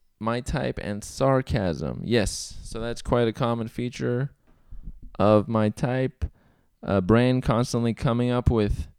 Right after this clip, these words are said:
thoughts, ways to maybe mess with people, then having logic.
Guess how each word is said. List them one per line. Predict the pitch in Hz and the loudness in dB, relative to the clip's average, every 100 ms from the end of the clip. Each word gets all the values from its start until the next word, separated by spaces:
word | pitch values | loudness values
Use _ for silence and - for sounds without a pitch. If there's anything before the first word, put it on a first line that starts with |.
| _ _ _ | _ _ _
thoughts, | - - 123 131 147 - - - | -12 -4 -2 -2 -4 -8 -12 0
ways | 107 117 123 | 2 2 0
to | - | -2
maybe | 117 113 113 | 0 2 2
mess | 107 113 - - | 2 0 0 -4
with | 127 123 - | -2 0 0
people, | 143 139 160 160 175 - _ _ _ _ _ _ _ | -2 0 4 6 6 0 _ _ _ _ _ _ _
then | - - 113 117 117 123 | -8 -2 2 2 2 2
having | 127 113 117 | 0 0 -2
logic. | 98 104 117 120 131 - - | -2 -2 -2 -4 -8 -10 -20